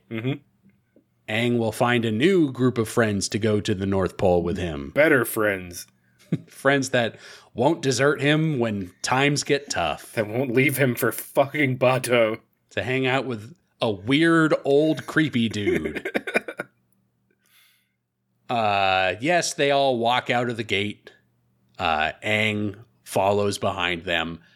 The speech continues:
Speaker 2: Sometime later on, the Shirshu burst through these same gates and can see that purple trail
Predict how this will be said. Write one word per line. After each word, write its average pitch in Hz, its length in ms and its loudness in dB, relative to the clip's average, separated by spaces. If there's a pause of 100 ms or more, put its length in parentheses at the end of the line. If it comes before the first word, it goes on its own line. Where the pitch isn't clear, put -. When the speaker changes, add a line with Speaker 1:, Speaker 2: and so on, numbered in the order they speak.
(480)
Speaker 2:
Sometime 190 600 0
later 147 300 2
on, 127 240 2
the 104 160 -4
Shirshu 123 600 0
burst 127 600 -2
through 127 380 2
these 113 280 -2
same 113 500 2
gates 104 460 -4
and 98 200 -12
can 98 140 -8
see 123 300 2
that 113 280 0
purple 120 340 2
trail 98 640 0